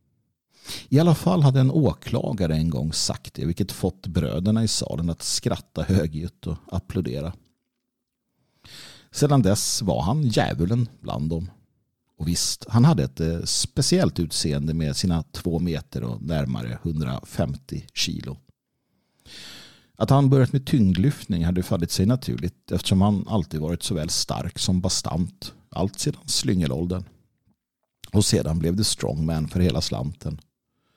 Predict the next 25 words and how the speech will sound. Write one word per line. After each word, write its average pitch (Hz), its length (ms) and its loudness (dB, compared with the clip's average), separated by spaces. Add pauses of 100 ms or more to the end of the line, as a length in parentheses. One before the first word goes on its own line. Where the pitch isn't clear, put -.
(960)
Efter 120 240 4
det 95 120 4
började 80 260 0
magen 92 380 2
växa. 78 440 -2 (800)
Förutom 131 500 6
den 113 220 6
bastanta 104 540 2
kroppen 78 540 -4
pryddes 85 380 0
ansiktet 80 640 -2
av 78 100 0
ett 76 80 -4
stort - 580 -2
skägg 71 640 -6
och - 420 -2
vanpryddes 90 920 2
av 73 80 0
ett 78 140 -4
ärr - 380 -4
från 78 260 -6
pannan 69 680 -4
ned 85 280 -2
till 90 140 0
hakan. 82 640 -4